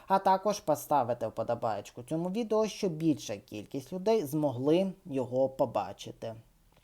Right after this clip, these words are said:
Нових обертів набирає ситуація навколо відомого бізнесмена у Сполучених Штатах Америки Ілона Маска. Все розпочалось з того, що в автобіографічній книзі про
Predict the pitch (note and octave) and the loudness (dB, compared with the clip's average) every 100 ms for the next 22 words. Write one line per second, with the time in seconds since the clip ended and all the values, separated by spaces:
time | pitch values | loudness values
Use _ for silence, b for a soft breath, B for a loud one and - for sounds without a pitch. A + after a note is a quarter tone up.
0 | - - G#3 A#3+ A#3 - F#3 G3 G#3 G#3 | -16 -2 2 4 2 0 2 4 2 0
1 | G#3 G3 D#3 D3 C3 C3+ C#3 E3+ F3+ - | -2 -2 -2 0 2 4 6 6 4 0
2 | D3 B2+ A#2+ B2 B2+ - F3 F3+ E3+ B | -2 2 4 2 0 4 6 6 2 B
3 | B - C3+ D3+ D#3 D3+ - D#3 D#3 D3 | B -10 0 4 4 2 2 6 6 4
4 | C#3 D#3+ C#3+ D#3 C3+ A2 F#2+ G2 G#2+ A2 | 2 2 4 2 2 -2 -6 -8 -8 -8
5 | A#2 - D3+ D#3+ G#3 F3+ - A#2 A#2+ A#2+ | -8 -6 -4 -2 -2 -4 -6 -8 -8 -8
6 | A2+ G#2+ - A2+ - - C#3 E3+ G3 F#3+ | -10 -12 -12 -10 -10 -8 -4 -2 0 0
7 | F#3+ F#3+ F3+ B B _ - D3+ C#3+ C#3 | -2 -4 -6 B B _ 0 2 4 2
8 | C#3 C3+ - b _ C3+ A#2 E2+ - - | 0 -4 -6 b _ -4 -4 -6 -14 -16
9 | _ B B B - - - G#3 A3 - | _ B B B -10 -6 4 6 6 2
10 | - D3+ - D3 D3+ C#3 C3 - - A#3 | 0 -2 0 0 2 2 0 -2 0 4
11 | C4 A3+ - - F#3 D#3+ B2+ A#2+ C3 B2 | 4 4 0 0 6 6 4 2 4 4
12 | A2+ - F3+ G3 - D#3 C#3 C#3 C3 D3 | 4 0 4 4 6 4 6 4 6 2
13 | - D#3+ - C3 A#2+ - F3 G#3 G3+ G#3 | 4 -2 -2 -8 -10 -4 0 0 0 -2
14 | - D3 | 2 2